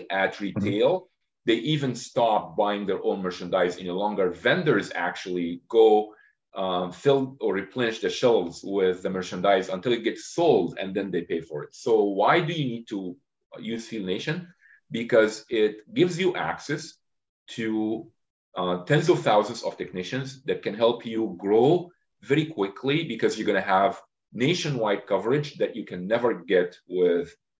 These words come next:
Speaker 1: uh, fixed resources. If you wanna get that nationwide coverage with fixed resources, you would have to hire an army of W twos, and that's not the best way to grow, in our opinion. We really think that the
Speaker 2: Mm-hmm.
Speaker 1: best way to grow is to rely on variable resources,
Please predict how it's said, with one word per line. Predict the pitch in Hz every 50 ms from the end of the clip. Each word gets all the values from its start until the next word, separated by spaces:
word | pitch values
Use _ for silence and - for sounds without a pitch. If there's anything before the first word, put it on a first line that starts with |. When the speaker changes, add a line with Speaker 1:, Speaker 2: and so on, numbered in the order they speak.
| _ _
Speaker 1:
uh, | - 87 85 82 82
fixed | - - 107 - - - -
resources. | 92 87 - 95 85 80 - - - - - -
If | 92 92 -
you | 107 107
wanna | 113 120 123 117
get | 120 123 120 123 -
that | 113 123 139 - 143
nationwide | 139 131 127 127 120 110 - - 113 110 113 107 - -
coverage | - 123 - 110 98 85 -
with | 90 92 90 -
fixed | - - 123 120 - -
resources, | 107 95 - - 110 117 120 - 180 180 180 180 - - _ _ _ _ _ _ _ _
you | - 107 107
would | 110 107
have | - 110 104 107 - -
to | 113 104
hire | 107 107 104 104 98 92
an | 92 90 -
army | 98 101 95 92 92 92 87
of | 82 82 82
W | 90 87 87 87 87
twos, | 85 - 101 104 110 117 113 113 -
and | 92 90
that's | 87 95 92 - - -
not | 98 98 98 98 101 - - - - - _ _ _ _ _ _
the | - 95
best | 90 98 95 95 - - -
way | 95 95 92 90
to | 90 90
grow, | 82 80 85 82 85 95 117 147 147 147 - -
in | 92 -
our | 87 85 82 82 82
opinion. | 80 - 104 104 113 123 135 147 143 147 -
We | - 98 98
really | 95 98 110 113 113 110 110 85 - - -
think | 107 104 107
that | 104 110
the | 92
Speaker 2:
Mm-hmm. | 92 101 92
Speaker 1:
best | 90 90 90 - - -
way | 95 92
to | - - 82
grow | 80 92 107 110 95 87 82
is | 85 85 - -
to | 98
rely | 87 87 92 92 90
on | 85 - 92 87
variable | 82 95 92 90 90 87 82
resources, | 85 87 - - 123 120 120 - - 87 76 78 - -